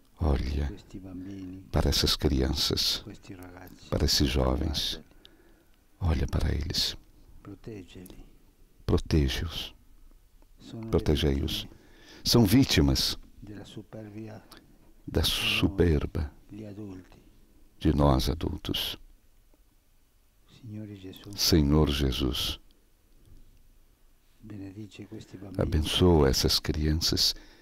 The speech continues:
Speaker 1: e os proteja.
Speaker 2: Insieme preghiamo la Madre
Speaker 1: Juntos vamos pedir
Speaker 2: Bottega.
Speaker 1: a Nossa Senhora que os proteja.
Speaker 2: Ave Maria, piena di grazia, il Signore è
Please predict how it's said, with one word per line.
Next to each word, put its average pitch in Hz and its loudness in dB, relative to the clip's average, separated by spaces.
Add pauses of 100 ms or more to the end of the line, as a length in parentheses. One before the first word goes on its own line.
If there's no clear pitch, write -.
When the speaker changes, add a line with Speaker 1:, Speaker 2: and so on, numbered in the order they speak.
(320)
Speaker 1:
e 87 2
os 82 2
proteja. - -2 (1040)
Speaker 2:
Insieme 107 -14
preghiamo 101 -16
la 98 -16
Madre - -6
Speaker 1:
Juntos 95 6
vamos 82 6
pedir 76 4
Speaker 2:
Bottega. 76 -2 (340)
Speaker 1:
a - 0
Nossa 73 4
Senhora 65 0
que - -4
os - -2
proteja. - -4
Speaker 2:
Ave 98 -14
Maria, 107 -14 (800)
piena 104 -12
di 101 -16
grazia, 123 -16 (640)
il 113 -4
Signore 104 -2
è 101 -4